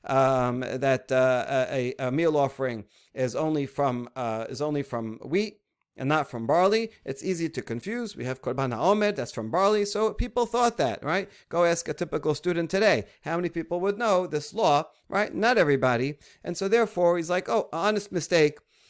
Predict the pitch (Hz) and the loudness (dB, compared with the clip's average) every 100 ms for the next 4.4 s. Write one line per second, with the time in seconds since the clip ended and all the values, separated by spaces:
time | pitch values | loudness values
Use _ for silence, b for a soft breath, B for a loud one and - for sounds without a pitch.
0 | b - 147 147 151 143 139 139 - 147 | b -2 0 2 2 6 6 6 4 0
1 | - 151 143 220 214 - 151 - 196 185 | 2 2 6 8 6 4 -2 2 2 2
2 | 165 170 165 - 139 139 131 180 175 151 | 2 2 0 2 4 4 4 2 4 2
3 | 131 127 123 143 156 180 147 - 160 175 | 0 0 0 4 4 4 -2 0 2 2
4 | 175 208 233 254 | 2 4 4 4